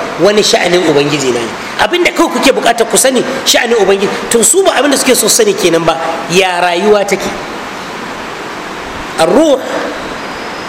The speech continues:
rayuwar ɗan adam yana kiranta ruh. Alƙur'ani ma ana kiransa ruh.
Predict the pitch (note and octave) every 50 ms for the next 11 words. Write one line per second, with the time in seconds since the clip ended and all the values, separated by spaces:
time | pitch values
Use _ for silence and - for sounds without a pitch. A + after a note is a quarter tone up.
0 | - - - E3+ F3 G3+ A3+ A#3 A3+ A#3 A#3 A#3 A#3+ - F#3+ - G3 G3 F3+ D#3+
1 | C#3+ F#3 E3+ D#3+ C3 - - C#3 C#3+ C#3 - - - - - - - - - -
2 | - - - - - - - - - - - - - G#3+ G#3 A3+ A3+ A3 A#3 A#3
3 | A3+ A3+ A#3+ C4 C#4+ D4+ D4 C4+ A#3+ A#3 A#3 A#3+ A#3 - B3 B3+ A#3+ G#3+ G3 -
4 | A#3+ A#3+ A3+ G3+ E3 - G#3 G3 G#3 B3+ B3+